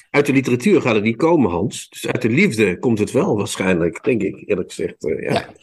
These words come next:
Speaker 2: En
Speaker 1: Eh.
Speaker 2: toch, dat is natuurlijk de onderhuidse mededeling. Daarom begin ik er ook mee. Is het, is, zijn, zijn, zijn er natuurlijk, eh, of, of staan wij ook open voor andere, eh,
Speaker 1: Ja.
Speaker 2: eh, suggesties? Of,
Speaker 1: Ons,
Speaker 2: en
Speaker 1: ons,
Speaker 2: voor
Speaker 1: ons
Speaker 2: andere
Speaker 1: vrijmiddel werkt altijd, zeg maar.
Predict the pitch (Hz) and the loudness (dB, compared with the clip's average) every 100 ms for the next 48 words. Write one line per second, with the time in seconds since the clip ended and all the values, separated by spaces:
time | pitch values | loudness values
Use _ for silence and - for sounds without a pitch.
0 | - - - - 175 - 277 240 180 156 | -18 -16 -14 -4 0 4 6 6 4 2
1 | 190 202 190 180 180 170 170 180 160 151 | 2 4 2 2 2 4 4 4 4 2
2 | - 151 202 196 185 180 175 147 135 123 | 2 0 2 4 2 2 2 2 2 0
3 | 160 156 - 147 143 143 135 156 156 - | 0 -2 0 0 2 2 2 0 -2 -2
4 | 180 - - _ - - - 175 - - | -4 -4 -16 _ -20 -6 0 0 0 0
5 | 170 170 - 170 165 151 156 - 151 147 | 2 2 2 2 4 4 2 2 2 4
6 | 160 180 170 - 208 196 170 190 190 151 | 2 0 -2 0 2 4 4 2 4 2
7 | 156 170 175 202 247 233 151 131 127 - | 2 0 0 2 2 2 4 2 0 2
8 | 135 131 127 - 127 131 135 - - 143 | 4 4 4 6 4 4 -4 -8 -6 -2
9 | 143 139 143 151 160 165 226 175 160 175 | 2 2 4 4 4 4 4 4 6 6
10 | 165 170 151 139 147 135 - 139 - 123 | 6 6 6 6 4 2 0 0 0 0
11 | 85 - - - 82 76 - 65 | 0 -4 -10 -8 -8 -6 -8 -10